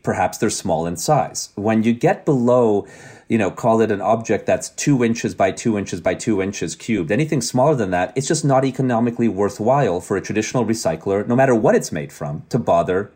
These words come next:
collecting it and recycling it. It's just too small,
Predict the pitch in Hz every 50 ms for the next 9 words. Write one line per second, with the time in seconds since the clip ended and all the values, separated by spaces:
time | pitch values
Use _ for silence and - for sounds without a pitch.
0 | _ _ - - 104 87 80 - - 90 82 82 85 95 - - 101 92 90 95
1 | 95 - 135 156 151 - - 76 71 67 67 76 - - - 73 - - - 87
2 | - - 151 147 143 - -